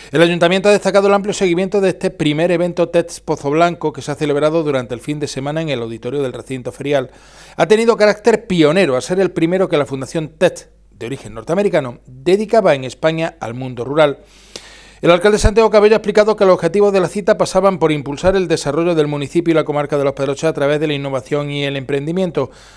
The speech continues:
algo en lo que se ha trabajado con diversas ponencias en las que se han tratado asuntos como desarrollo tecnológico,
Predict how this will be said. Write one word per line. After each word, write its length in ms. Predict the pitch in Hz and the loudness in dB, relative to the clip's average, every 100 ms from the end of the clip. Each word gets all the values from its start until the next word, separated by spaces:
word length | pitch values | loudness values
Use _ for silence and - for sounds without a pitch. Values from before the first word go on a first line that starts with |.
| - _ | -20 _
algo 320 | - 214 185 165 | 2 4 6 4
en 80 | |
lo 100 | 143 | 2
que 160 | 143 139 | 0 -2
se 180 | - 151 | 0 0
ha 100 | 156 | 4
trabajado 720 | 170 156 160 160 180 156 127 | 4 4 2 4 4 2 -4
con 160 | 139 139 | -6 -2
diversas 260 | 151 165 | -2 -2
ponencias 380 | 160 143 151 170 | -2 -2 -2 0
en 60 | 160 | 0
las 100 | 139 | -2
que 100 | 131 | -4
se 80 | 147 | -6
han 80 | |
tratado 320 | 151 147 151 139 | -4 -2 -2 -2
asuntos 320 | - 160 175 | -6 -4 -4
como 180 | 143 131 | -4 -8
desarrollo 440 | 131 131 135 131 | -8 -8 -6 -6
tecnológico, 720 | 139 123 139 160 170 170 185 | -8 -6 -4 -2 -2 0 -2